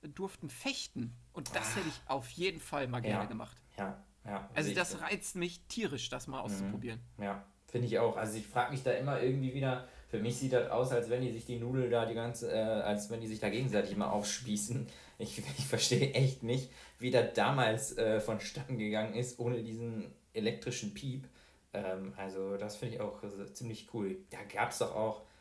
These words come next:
Speaker 2: da gab's auch ganz tolle, äh, Schlag den Raab-Folgen damals. Da,
Speaker 1: Ja.
Speaker 2: <laughs> da war auch
Speaker 1: Ja.
Speaker 2: immer einfach mit der, mit der Nadel voraus und dann quasi nach vorne reinrennen. Aber das ist gar nicht so einfach, wie es aussieht.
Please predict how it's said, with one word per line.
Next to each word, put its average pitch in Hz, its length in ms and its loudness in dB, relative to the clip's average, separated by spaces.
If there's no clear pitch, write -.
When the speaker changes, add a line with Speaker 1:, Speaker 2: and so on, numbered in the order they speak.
Speaker 2:
da 95 80 -2
gab's 107 200 2
auch 107 120 2
ganz 113 300 0
tolle, 113 400 4
äh, 107 60 0
Schlag 110 280 0
den 104 140 0
Raab-Folgen 95 600 0
damals. 95 560 -4
Da, 160 60 2
Speaker 1:
Ja. 120 240 2
Speaker 2:
<laughs> - 500 -6
da 104 160 0
war 101 140 0
auch 95 120 -4
Speaker 1:
Ja. 101 140 2
Speaker 2:
immer 98 260 -4
einfach 107 300 0
mit 104 160 0
der, 101 180 2
mit 104 160 0
der 98 120 0
Nadel 107 260 4
voraus 101 560 2
und 101 140 -4
dann 101 200 2
quasi 101 280 2
nach 101 120 -4
vorne 104 320 -2
reinrennen. 104 340 -2
Aber 90 100 -2
das 98 140 0
ist - 80 -4
gar 117 120 0
nicht 123 140 -2
so - 100 -8
einfach, 113 300 -4
wie 107 40 -6
es 104 120 -8
aussieht. - 400 -8